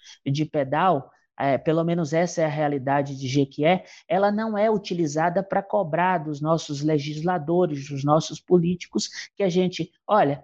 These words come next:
não tem recursos pra fazer ciclovia, não tem recursos pra fazer ciclofaixa,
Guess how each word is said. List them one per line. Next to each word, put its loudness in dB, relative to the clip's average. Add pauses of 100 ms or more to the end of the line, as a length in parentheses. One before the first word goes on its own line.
(140)
não 0
tem 0
recursos -2
pra -4
fazer 0
ciclovia, 0
não -4
tem 0
recursos -2
pra -4
fazer 2
ciclofaixa, 0